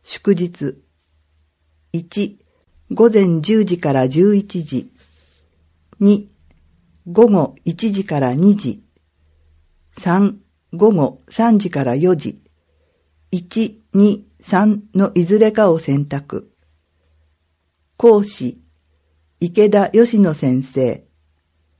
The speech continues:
定員、各回四名、先着順。費用、二千五百円。用意、エプロン、三角巾またはバンダナ、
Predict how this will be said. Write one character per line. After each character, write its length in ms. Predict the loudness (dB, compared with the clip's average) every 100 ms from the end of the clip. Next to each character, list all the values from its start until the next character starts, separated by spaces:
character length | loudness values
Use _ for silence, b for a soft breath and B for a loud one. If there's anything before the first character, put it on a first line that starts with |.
| _ _ _
定 260 | 2 4
員、 460 | 4 2 2 0 -8 _ _ _ _
各 300 | -6 -6 -4
回 320 | 0 2 2
四 260 | 2 4 2
名、 320 | 2 -2 -6 _
先 280 | _ -2 0
着 300 | 0 0 0
順。 320 | 0 0 -4 -12 _ _ _ _ _ _ _ _ _ _ _ _
費 180 | -6 0
用、 360 | 2 2 0 -4 _ _ _ _ _ -4
二 120 | 0
千 320 | 4 4 4
五 100 | 2
百 400 | -2 -2 0 2
円。 240 | 2 0 -10 _ _ _ _ _ _ _ _ _ _ _ _
用 320 | 6 6 8
意、 220 | 2 -4 -14 _ _ _ _ _ _ _ -4
エ 80 | -2
プ 200 | 0 2
ロ 140 | 2
ン、 180 | 0 -4 _ _ _ _ _ _
三 280 | -2 -2
角 260 | 0 -4 -6
巾 320 | -8 -4 -2
ま 120 | -2 0
た 160 | 2
は 140 | 2 0
バ 200 | -2 -4
ン 100 | -2
ダ 160 | -4
ナ、 280 | -2 -4 -6